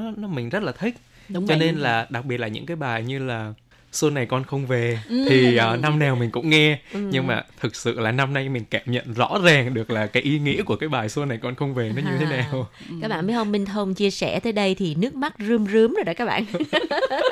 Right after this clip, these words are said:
Speaker 3: Và Minh Thông ở Đài Loan là khoảng tầm, à, mười một tháng đó. À,
Speaker 1: Dạ vâng ạ.
Speaker 3: ừ, thì là coi như là Tết này tháng hai là đủ một năm đó.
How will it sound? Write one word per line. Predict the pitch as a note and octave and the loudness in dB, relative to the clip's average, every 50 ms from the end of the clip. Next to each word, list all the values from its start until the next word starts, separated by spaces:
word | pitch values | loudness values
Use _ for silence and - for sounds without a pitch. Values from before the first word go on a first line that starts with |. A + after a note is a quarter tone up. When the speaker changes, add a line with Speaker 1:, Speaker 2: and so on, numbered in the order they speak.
| C4+ E4 - A4+ A4+ B4+ - E4 - - - - | -2 -2 -6 -6 -6 -4 -2 -2 -2 -2 -2 0
Speaker 3:
Và | G#3+ G#3+ G#3 G3 F#3+ | 2 2 2 2 2
Minh | G3 G#3+ A3+ A3+ | 0 0 -2 -2
Thông | B3+ C4 B3 A#3+ A#3 A3+ A#3 | 0 0 2 2 2 0 -2
ở | - - D#3 A#2+ A#2 E3 G3+ A#3+ C4 C4 | -2 -2 -2 -2 -2 -2 -4 -4 -4 -4
Đài | G#3+ G#3 F#3+ | -4 -4 -4
Loan | F#3+ G3+ G#3 G#3+ G#3+ G#3+ G#3+ | -2 -2 -2 -2 -2 -2 -4
là | G#3+ G3+ F#3 F3 E3+ E3 - - - - - _ - | -4 -4 -4 -4 -6 -8 -10 -14 -20 -20 -20 _ -8
khoảng | D3+ D#3 G3+ | -6 -6 -4
tầm, | - A3 G3 F#3 F3+ F3 E3+ | -4 -2 -2 0 0 0 0
à, | E3 E3 E3 D#3+ D#3 D#3 D#3 D#3 D#3+ E3 | -2 -2 -2 -2 -4 -4 -4 -4 -4 -2
mười | E3+ F3 E3 E3 | -2 0 0 0
một | E3+ E3 D#3 - | 0 -2 -2 -4
tháng | - G#3 G#3 G3+ G#3+ A#3 C#4 D#4+ | -6 -4 -4 -2 -2 -2 -2 -2
đó. | E4+ F#4 F4+ - - - - - - - | -4 -4 -4 -8 -20 -20 -20 -20 -20 -12
À, | - G3+ G3+ | -8 -4 -4
Speaker 1:
Dạ | B2 | -2
vâng | A#2+ B2+ B2+ B2+ | -2 -2 -4 -4
ạ. | B2+ A#2 - | -4 -4 -4
Speaker 3:
ừ, | F#3+ F#3+ F3+ E3+ E3 - - - | -4 -6 -6 -6 -8 -12 -12 -6
thì | - G#3+ G3+ G3 | -2 0 0 2
là | F#3+ F#3 F3+ | 2 0 0
coi | - A3+ A#3 | 0 -2 -2
như | A#3 A#3+ | 0 0
là | A3+ G3 | 0 0
Tết | F3 - - C#4 G4+ - F4 | -2 0 0 0 0 0 -2
này | C4+ A3 G3 F3+ E3+ E3+ E3+ E3+ E3+ E3+ | -2 -2 0 0 0 0 -2 -2 -4 -4
tháng | - C4 C4 D4 | -6 -8 -10 -6
hai | C#4+ D4 C4 B3+ A#3+ | -4 -2 -2 0 0
là | G#3+ F#3+ F3 | -2 -2 -2
đủ | E3+ C#3 F2 C3 G#3+ D4+ | -2 -2 -2 -2 -2 -4
một | D4+ - | -4 -6
năm | G#3 G#3+ A#3 A#3+ B3 B3+ | -4 -4 -2 -2 -2 -2
đó. | C4+ D#4+ | -2 -4